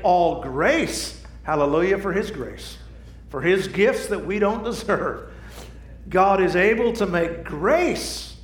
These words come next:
not just grace. That would be good enough. But God's abounding grace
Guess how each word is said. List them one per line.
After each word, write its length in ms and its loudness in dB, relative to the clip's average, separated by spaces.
not 360 2
just 320 -6
grace. 360 0
That 220 4
would 120 -4
be 80 -2
good 240 0
enough. 440 -4
But 260 2
God's 360 4
abounding 920 2
grace 480 -2